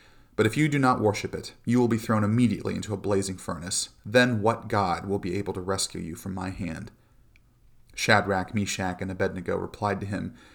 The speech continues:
"King Nebuchadnezzar, we do not need to defend ourselves before you in this matter.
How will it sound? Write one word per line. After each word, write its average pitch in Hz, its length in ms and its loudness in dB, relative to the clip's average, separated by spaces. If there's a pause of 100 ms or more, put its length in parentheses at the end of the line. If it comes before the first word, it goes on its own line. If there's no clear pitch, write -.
(340)
"King 147 220 2
Nebuchadnezzar, 117 580 4
we 127 220 0
do 123 160 -2
not 117 260 0
need 107 260 2
to 104 80 -10
defend 95 320 -4
ourselves 90 440 -2
before - 360 -6
you 87 140 -6
in 87 80 -6
this - 180 -8
matter. 87 340 -4